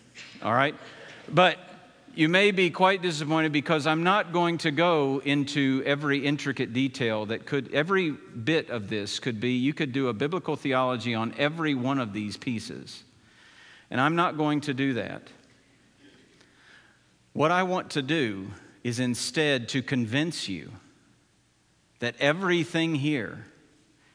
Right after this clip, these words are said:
is purposeful and has the same message. God dwells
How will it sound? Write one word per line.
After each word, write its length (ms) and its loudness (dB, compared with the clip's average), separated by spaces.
is 200 -6
purposeful 880 -6
and 160 -6
has 240 -6
the 100 -10
same 480 -4
message. 640 -8
God 580 0
dwells 920 -4